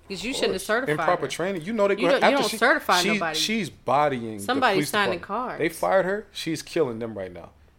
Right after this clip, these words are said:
Speaker 2: All the stuff she's saying, and they, she, she's running around the streets saying, "I don't remember none of this stuff."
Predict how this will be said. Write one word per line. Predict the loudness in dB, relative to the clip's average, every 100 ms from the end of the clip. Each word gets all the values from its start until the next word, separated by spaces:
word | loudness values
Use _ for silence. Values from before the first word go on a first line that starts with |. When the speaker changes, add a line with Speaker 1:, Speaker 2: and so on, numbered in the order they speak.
| _
Speaker 2:
All | 0 0
the |
stuff | 2 0 0
she's | -4 -2
saying, | 0 0 0
and | -2
they, | -4
she, | -4 -6 -6
she's | -6 -6
running | -4 -2 -2
around | -2
the | -4
streets | -6 -8 -6
saying, | 0 2 4
"I | 2
don't | 0
remember | -2 -4 -4 -4
none | -4 -6
of |
this | -10
stuff." | -14 -16